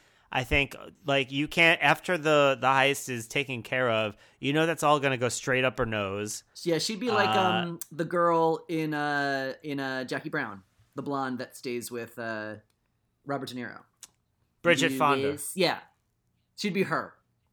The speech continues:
Speaker 1: Yeah. You get, you'd have to get rid of her real quick.
Speaker 2: Yeah, but sh-, or she'd be the honeypot.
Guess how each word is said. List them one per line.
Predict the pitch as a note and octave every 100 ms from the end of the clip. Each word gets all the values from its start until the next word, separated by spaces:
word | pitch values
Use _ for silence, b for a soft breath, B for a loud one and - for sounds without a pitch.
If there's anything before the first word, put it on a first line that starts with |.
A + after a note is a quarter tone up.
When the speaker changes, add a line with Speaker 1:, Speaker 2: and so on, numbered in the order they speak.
| _ _ _ _ _ _ _ -
Speaker 1:
Yeah. | A2+ G2+ G2 - _ _ _ _ _ _ _ _ _ _ -
You | D3
get, | D3 D3+
you'd | D3 E3
have | E3+
to | E3
get | D3 C3+
rid | C3 C3
of | A#2+
her | B2 G#2+
real | G#2+ B2
quick. | A#2+ - G#2+ G2 - _ _ _ _ _ _ _ _ _ _ _ _
Speaker 2:
Yeah, | F3 A3
but | G3 F#3+
sh-, | -
or | G#3 A#3
she'd | C4+ G3+
be | B3+
the |
honeypot. | B3 C4 D#3+ G2